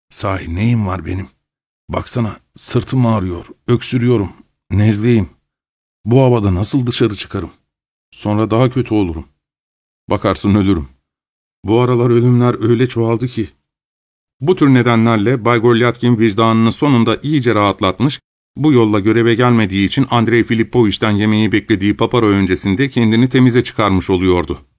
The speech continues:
Kahramanımız bu gibi durumlarda genellikle vicdanını kendi gözünde itiraz edilemeyecek çeşitli nedenlerle temize çıkarmayı, böylece kendini rahatlatmayı çok severdi.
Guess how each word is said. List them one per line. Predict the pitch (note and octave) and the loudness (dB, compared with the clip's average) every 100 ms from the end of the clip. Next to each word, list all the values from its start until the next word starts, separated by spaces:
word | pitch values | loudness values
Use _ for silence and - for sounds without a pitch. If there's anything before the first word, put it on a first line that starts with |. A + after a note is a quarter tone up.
| _ _ _ _ | _ _ _ _
Kahramanımız | C#3+ C3 D3 D3+ D3 D3+ C#3 B2 | -4 -2 0 2 2 2 0 -2
bu | C#3+ | -2
gibi | C3 B2 | -2 0
durumlarda | B2 A#2+ A#2+ A#2+ B2 C3 - _ _ | 2 2 2 2 0 -2 -6 _ _
genellikle | A2+ B2+ C#3 D3+ - C3 | 0 2 2 0 -2 0
vicdanını | B2+ A#2 C3 C3 C3+ | 0 0 2 4 2
kendi | C3 B2+ C#3 | 2 2 2
gözünde | C#3 B2 C3 B2+ | 0 2 2 2
itiraz | B2+ C3 B2 C3+ B2 | 0 -2 -2 -2 0
edilemeyecek | B2 C3 D3+ C#3+ C3 C3 - | 0 0 2 2 2 0 0
çeşitli | B2 C3 C#3 C#3+ | -2 -2 0 2
nedenlerle | A#2+ B2+ B2+ B2+ B2 B2 | 2 4 4 4 2 2
temize | A#2+ A#2+ C3 | 2 2 0
çıkarmayı, | B2+ - G2+ G2 G2 B2 - - - | -2 -4 -2 0 0 -2 -6 -20 -2
böylece | B2 C3+ B2 C3 | 2 2 2 2
kendini | B2 A#2+ A#2+ A#2+ | 2 4 4 2
rahatlatmayı | A#2 A#2 A#2+ A2+ B2 A#2+ | 2 0 -2 -2 2 2
çok | B2 B2 - | 2 0 0
severdi. | F#2 F2+ D2+ | -2 -2 -4